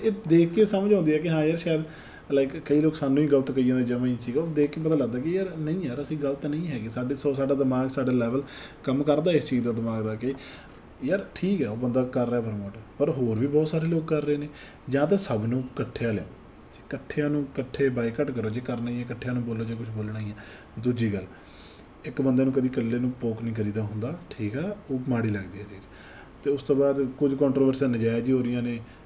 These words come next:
ਤੇ ਇੱਕ ਨਾਲੇ ਅਨਮੋਲ ਦਾ ਲੱਗਦਾ ਮੈਨੂੰ ਕਦੀ ਕਦੀ ਕਿ ਕੁਛ ਨਾ ਕੁਛ personal ਹੈ system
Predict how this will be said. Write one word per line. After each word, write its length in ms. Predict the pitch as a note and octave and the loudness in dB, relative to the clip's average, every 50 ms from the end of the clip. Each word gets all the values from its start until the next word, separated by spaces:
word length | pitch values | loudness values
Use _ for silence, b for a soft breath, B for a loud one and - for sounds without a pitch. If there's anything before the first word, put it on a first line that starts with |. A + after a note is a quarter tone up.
| B - - | B -10 -6
ਤੇ 280 | A2+ A2 A2 A2 A2+ A2 - - | -4 -2 -2 -2 -4 -6 -4 -4
ਇੱਕ 220 | D3+ D#3 - G#3 - - D#3+ | -4 -2 -4 -6 -4 -4 -2
ਨਾਲੇ 280 | E3 F#3 G3+ G#3+ A3 G#3+ A3 F#3+ | 0 2 2 2 0 0 -2 -4
ਅਨਮੋਲ 260 | F3 F3 F3 F3 E3+ | -2 -2 0 0 2
ਦਾ 80 | F#3 F#3+ | 2 4
ਲੱਗਦਾ 340 | F3 D3 C#3 E3 F3+ F3+ | 4 4 4 2 2 0
ਮੈਨੂੰ 220 | C#3 A2 G#2+ G#2+ G#2+ | 0 0 -2 -4 -4
ਕਦੀ 200 | - A2 G#2+ G#2 | -6 -6 -6 -6
ਕਦੀ 220 | G#2+ G#2 G#2 G2+ | -6 -6 -6 -6
ਕਿ 140 | G2+ G#2+ G#2+ A2 | -6 -6 -8 -6
ਕੁਛ 240 | - A#2+ A2 - - - | -6 -8 -8 -8 -8 -8
ਨਾ 80 | A#2 | -6
ਕੁਛ 220 | A2+ A2 A2 A2 - | -6 -6 -8 -10 -10
personal 420 | - A#2 A2 A2 B2+ C3+ C3+ B2+ | -8 -10 -8 -8 -6 -6 -6 -6
ਹੈ 300 | G2+ F#2+ G2 F#2+ F#2+ F2+ - | -6 -6 -8 -8 -10 -12 -14
system 320 | - - A2 - - - | -14 -14 -14 -14 -14 -16